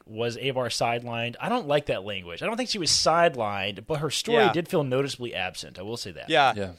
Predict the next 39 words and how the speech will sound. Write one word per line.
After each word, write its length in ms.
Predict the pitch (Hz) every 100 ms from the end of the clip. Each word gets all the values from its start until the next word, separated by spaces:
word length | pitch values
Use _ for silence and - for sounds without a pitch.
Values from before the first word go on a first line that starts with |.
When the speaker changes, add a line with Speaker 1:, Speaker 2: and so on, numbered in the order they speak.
| -
Speaker 2:
Yeah, 140 | 170 175
not 200 | 190 240
a 60 |
malicious 500 | 247 220 208 196 220
intent, 440 | 196 151 175 165 143
but 220 | 156 156
'cause 160 | 190 160
Claudia 340 | 247 294 339
Gray 220 | 214 226
got 380 | 165 180 175 165
some, 240 | - 180 151
like, 220 | 143 - - _ _
people 280 | - 320 320
were, 260 | 233 165 127
were 140 | 156 139
kind 280 | - 269
of 260 | 233 143 139
real 200 | 180 175
jerks 340 | 123 156 151
online, 320 | 156 143 139 139
like, 180 | 135 - _ _ _ _ 196
to 100 | 214 254
that 140 | 220
point 240 | 190 180
towards 240 | - 196 160
Claudia 300 | - 170 147
Gray, 180 | 131 156
like, 200 | 131 110
you 140 | 180
Speaker 1:
Yeah, 40 | 190
Speaker 2:
didn't 200 | 110 -
Speaker 1:
or 20 |
Speaker 2:
like 120 | -
this 40 | -
Speaker 1:
get 80 | 127
out 20 |
Speaker 2:
character. 180 | - 135
Speaker 1:
with 120 |
Speaker 2:
You 60 | -